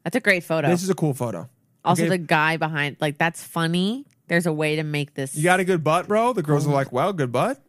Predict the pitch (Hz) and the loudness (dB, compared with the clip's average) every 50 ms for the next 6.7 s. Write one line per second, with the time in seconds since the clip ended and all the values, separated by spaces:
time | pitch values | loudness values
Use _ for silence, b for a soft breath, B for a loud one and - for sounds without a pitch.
0 | _ _ - - 143 127 123 131 - - 147 170 208 277 - - 143 151 - - | _ _ -4 -2 -2 -2 -2 -4 -4 -2 -2 0 -2 -2 -4 -4 -4 -4 -2 -2
1 | 139 117 147 - _ _ - 160 151 131 - - _ - 156 156 160 165 165 160 | -2 -2 -2 -6 _ _ -6 -4 -2 -2 -4 -6 _ -2 0 2 2 2 2 0
2 | 165 160 - _ _ _ - 156 156 180 208 233 247 233 185 - 156 156 151 147 | 0 -2 -4 _ _ _ -2 0 2 2 2 2 0 -2 -4 -2 -2 -2 -2 -2
3 | - 160 156 156 185 175 - - 160 175 185 190 196 190 180 - - 196 208 196 | -6 -12 -8 -6 -6 -6 -6 -4 -2 0 2 2 2 0 -2 -2 -2 -2 -2 0
4 | - 185 185 190 190 196 160 165 151 143 135 123 113 135 143 147 - 147 143 139 | 0 0 0 2 0 0 0 0 0 -2 -2 -2 0 -2 -2 0 0 -2 -2 -2
5 | 131 - - 131 131 131 131 131 131 165 165 160 165 160 160 165 165 170 147 135 | -2 -4 -4 -4 -2 -2 -2 -2 -2 -4 -6 -6 -8 -8 -8 -8 -6 -2 0 0
6 | 131 127 123 131 147 170 196 208 139 147 143 143 143 143 | 0 0 0 0 0 -2 -4 -4 -6 -8 -8 -8 -10 -10